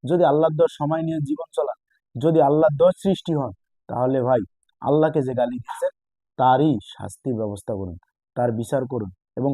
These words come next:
তাকে মৃত্যু, তার দুনিয়াতে বেঁচে থাকার কোনো অধিকার নাই। যে আল্লাহকে, আল্লাহর নবীকে,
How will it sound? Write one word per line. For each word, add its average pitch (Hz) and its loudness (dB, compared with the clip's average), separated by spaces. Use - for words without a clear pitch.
তাকে 123 -6
মৃত্যু, 113 -8
তার 165 6
দুনিয়াতে 170 0
বেঁচে 160 -6
থাকার 165 0
কোনো 165 -4
অধিকার 151 -4
নাই। - -20
যে 127 0
আল্লাহকে, 156 2
আল্লাহর 147 2
নবীকে, 160 -2